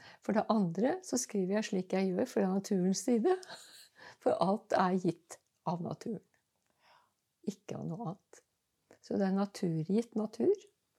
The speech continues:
som alle har sin natur å leve, og jeg måtte leve min. Og det som er med denne bevissthetstypen som jeg da representerer i dag,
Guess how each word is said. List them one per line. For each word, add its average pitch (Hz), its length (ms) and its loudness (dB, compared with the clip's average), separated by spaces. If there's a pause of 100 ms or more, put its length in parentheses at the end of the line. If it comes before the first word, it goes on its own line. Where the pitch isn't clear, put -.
(480)
som 277 160 -2
alle 190 240 2
har 202 140 -2
sin 196 220 -4
natur 196 360 -2
å 190 100 0
leve, 196 380 -2
og 311 80 -4
jeg 175 160 -2
måtte 180 320 -2
leve 185 240 -2
min. 185 260 -4 (920)
Og 214 160 2
det 196 200 2
som 240 220 -4
er 175 220 2
med 208 200 2
denne 180 360 0
bevissthetstypen 196 1040 -2
som 185 160 -4
jeg 175 80 -2
da 180 160 0
representerer 180 680 -2
i 180 40 2
dag, 214 220 0